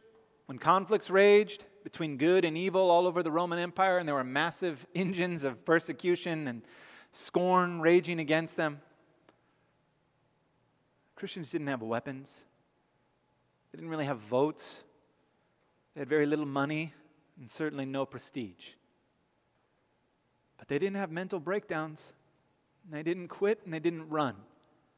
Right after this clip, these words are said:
If you're wondering why, it's because they prayed,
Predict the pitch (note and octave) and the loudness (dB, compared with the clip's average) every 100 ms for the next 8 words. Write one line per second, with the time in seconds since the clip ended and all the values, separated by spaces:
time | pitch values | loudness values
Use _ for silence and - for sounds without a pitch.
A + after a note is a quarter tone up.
0 | _ _ _ _ _ _ _ _ _ - | _ _ _ _ _ _ _ _ _ -12
1 | C#3 D3 D#3+ D#3+ E3 D3+ E3 C3 A2 G#2+ | -8 -6 -6 -6 -8 -6 -6 -6 -8 -14
2 | _ _ _ _ - C#3 C#3+ - A2+ - | _ _ _ _ -12 -6 -4 -4 -8 -8
3 | - D3 E3+ | -4 -2 -2